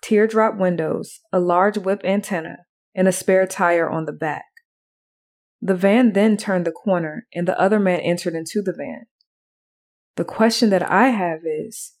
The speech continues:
did she really get into the van, or did something happen on the side of the street,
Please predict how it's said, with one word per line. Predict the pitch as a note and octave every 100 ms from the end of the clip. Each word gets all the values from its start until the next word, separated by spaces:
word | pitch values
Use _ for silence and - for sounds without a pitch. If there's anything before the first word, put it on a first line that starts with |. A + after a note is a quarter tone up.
| _ _ _ _ _
did | - A3
she | - C4
really | G#3+ G3+ A3 G3
get | F#3 F#3
into | F3+ F#3+
the | E3+ D#3+
van, | F3+ A3 G3
or | -
did | E3 E3+
something | - F#3 F3+ E3+
happen | F3+ F3 F3
on | E3
the | E3
side | - F3 F3
of | E3
the | D#3+
street, | - F#3+ F#3 F#3